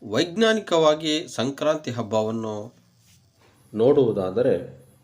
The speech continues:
ಆಯುರ್ವೇದದ ಪ್ರಕಾರ ಚಳಿಗಾಲದಲ್ಲಿ ಎಳ್ಳು ಸೇವಿಸುವುದರಿಂದ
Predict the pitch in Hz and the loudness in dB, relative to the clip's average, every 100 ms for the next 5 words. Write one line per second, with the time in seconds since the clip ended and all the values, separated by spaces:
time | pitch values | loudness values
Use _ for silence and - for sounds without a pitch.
0 | _ - 120 147 135 117 107 107 98 98 | _ -4 0 2 2 2 0 -2 -4 -6
1 | - 92 110 131 101 90 - - _ _ | -6 -6 -2 -2 -2 -4 -12 -20 _ _
2 | _ _ _ - 147 165 120 101 95 120 | _ _ _ 2 2 4 2 0 0 0
3 | 147 101 101 - - _ _ 104 117 160 | 2 0 -2 -12 -20 _ _ 2 2 2
4 | 170 160 113 113 110 113 101 92 - - | -2 0 2 2 0 -4 -2 -2 -2 -2